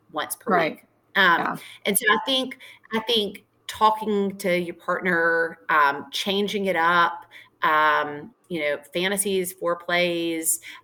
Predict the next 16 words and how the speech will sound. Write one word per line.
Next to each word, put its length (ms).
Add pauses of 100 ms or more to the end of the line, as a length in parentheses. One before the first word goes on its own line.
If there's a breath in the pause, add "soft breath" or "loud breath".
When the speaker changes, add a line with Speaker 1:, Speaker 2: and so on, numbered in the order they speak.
Speaker 1:
Um, 580 (140)
I 60
think 180
it's 100
important 520
to 60
think 280
that 280 (140)
effort 400
is 80
gonna 160
be 140
involved, 720
um, 420
in 440 (720)
changing 920